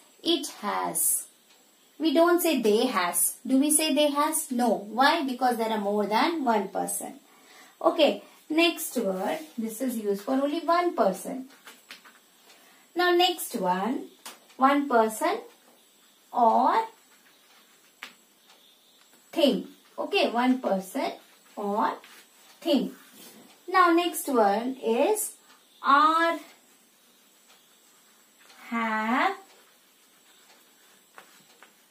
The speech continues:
had. Where do you use? Do you use he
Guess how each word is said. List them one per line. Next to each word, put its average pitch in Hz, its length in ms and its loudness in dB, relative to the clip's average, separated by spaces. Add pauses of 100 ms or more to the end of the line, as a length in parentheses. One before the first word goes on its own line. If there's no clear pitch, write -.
(1040)
had. 175 380 -6 (2000)
Where 359 200 2
do 370 60 -2
you 302 380 0
use? 254 280 -6 (1000)
Do 214 180 0
you 240 180 0
use 262 560 -2 (380)
he 339 320 2